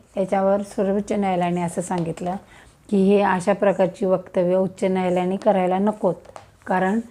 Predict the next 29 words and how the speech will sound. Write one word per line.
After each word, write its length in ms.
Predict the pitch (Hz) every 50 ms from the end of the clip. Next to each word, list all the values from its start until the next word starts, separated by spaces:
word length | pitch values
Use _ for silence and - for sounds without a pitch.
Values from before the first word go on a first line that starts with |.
| - - - - - -
त्या 120 | - 196 185
पीडितेच्या 640 | - 220 208 196 214 196 226 214 202 190 214 208 208
मनावर 420 | 202 196 190 190 190 190 190 190 180 -
खूप 160 | - 185 -
परिणाम 420 | 208 190 190 190 202 214 220 208
होईल 260 | 196 180 175 175 170 170 - -
किंवा 260 | - 196 185 185 190
तो 180 | 190 185 196 196
चिलिंग 440 | 190 - - 220 196 208 214 214 208
इफेक्ट्स 340 | 208 208 - 185 180 - 202
म्हणजे 260 | 190 185 180 196 190
भयावह 640 | 185 190 185 185 185 190 196 202 208 208 208 208
प-, 520 | 202 202 208 196 190 185 185 185 175 180 175 170 -
तिचा 180 | 180 202 190
मानसिक 360 | 190 196 185 175 180 - 190 190 -
त्रास 240 | - 202 175 170 170 -
होईल. 200 | 180 165 165 170 - - - - - - _ -
तर 160 | 214 196 202 220 - - - _ _ - _ - -
अशा 240 | 185 185 - 208 190
प-, 260 | 190 196 190 185 190
आ, 540 | - - 185 180 180 180 180 180 180 185 190
उच्च 280 | 190 196 190 - -
न्यायालयाचा 540 | 208 196 196 190 180 175 175 175 170 175 185
जो 220 | 175 185 185 185
निर्णय 460 | 190 185 185 185 180 180 180 185 190 185
आहे 300 | 170 160 156 160 165 165
तो 200 | - - - -
सर्वोच्च 480 | - 202 190 180 185 185 180 - -
न्यायालयाने 600 | 190 180 180 175 175 160 160 160 165 165 180 220